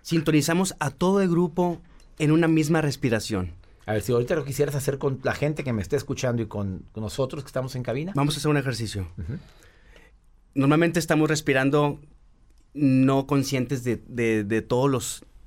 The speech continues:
Speaker 1: todo el aire que entra a nuestros pulmones. Entonces sería cuestión de ser conscientes de ello y respiramos y soltamos. Ahora lo vamos a hacer en cuatro segundos que yo voy a marcar.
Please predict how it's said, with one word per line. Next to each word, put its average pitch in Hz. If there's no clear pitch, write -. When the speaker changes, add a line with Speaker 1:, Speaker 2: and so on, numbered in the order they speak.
Speaker 1:
todo 139
el 127
aire 143
que 123
entra 120
a -
nuestros 110
pulmones. 117
Entonces 135
sería 131
cuestión 135
de 127
ser 120
conscientes 123
de 156
ello 175
y 143
respiramos 131
y 135
soltamos. 95
Ahora 101
lo 120
vamos 120
a 117
hacer 120
en 107
cuatro 131
segundos 117
que 98
yo 92
voy 98
a 107
marcar. 95